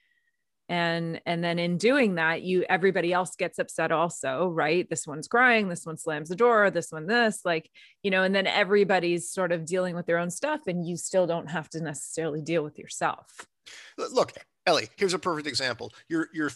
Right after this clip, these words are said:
Speaker 2: your sixteen-year-old daughter brings home a boy, right, that you don't like. Now, what are the chances that your kid's gonna bring home a boyfriend or girlfriend you don't like? I give it fifty fifty. <laughs> For most parents, I give it about fifty fifty,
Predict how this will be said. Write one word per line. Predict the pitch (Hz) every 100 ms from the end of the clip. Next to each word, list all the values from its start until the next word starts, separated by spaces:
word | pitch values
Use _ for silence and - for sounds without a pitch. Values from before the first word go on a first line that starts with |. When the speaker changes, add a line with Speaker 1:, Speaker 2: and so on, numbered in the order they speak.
| - _
Speaker 2:
your | 147
sixteen-year-old | 127 - 262 247 220 175 165 139
daughter | 139 127 127
brings | 113 131 123
home | 131 117
a |
boy, | 101 104 - 107 _ _ _
right, | 123 131 - -
that | 147
you | 165 160
don't | 143 -
like. | 117 - - -
Now, | 131
what | 196
are | 262
the | 247
chances | - 175 170 - 147
that | 139
your | - 123
kid's | - 156 139
gonna | 143
bring | 117 139
home | 120 123
a |
boyfriend | 104 120 147 151 123
or |
girlfriend | 120 120 135
you | 120
don't | 120
like? | 117 104 -
I | - 403
give | 359
it | 214
fifty | 196 - 135
fifty. | 131 - -
<laughs> | - - - - 190 - - - 202 269 - 339 330
For | 427 202
most | - 247 -
parents, | - 165 - - - - - 320 -
I | 294
give | - 302
it | 226 -
about | 202 -
fifty | - 196 - 170
fifty, | 190 160 - -